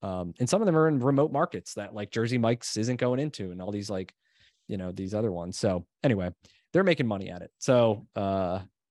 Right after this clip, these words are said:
you know, that's that. Ones I'd stay away from, I would stay away from anyone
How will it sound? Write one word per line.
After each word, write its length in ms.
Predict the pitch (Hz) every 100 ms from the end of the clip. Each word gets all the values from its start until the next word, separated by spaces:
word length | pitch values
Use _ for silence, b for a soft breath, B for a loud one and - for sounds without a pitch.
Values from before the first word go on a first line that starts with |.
| _
you 160 | 135 101
know, 280 | 90 87 _ -
that's 340 | 98 107 -
that. 280 | 101 95 - B B B B
Ones 180 | 185 226
I'd 160 | 202 165
stay 220 | - 170
away 240 | 139 135
from, 320 | 143 156 139 135
I 180 | 147 170
would 200 | 180 156
stay 240 | - 147 139
away 300 | 131 123 123
from 220 | - 113
anyone 880 | 127 156 139 131 127 127 127 123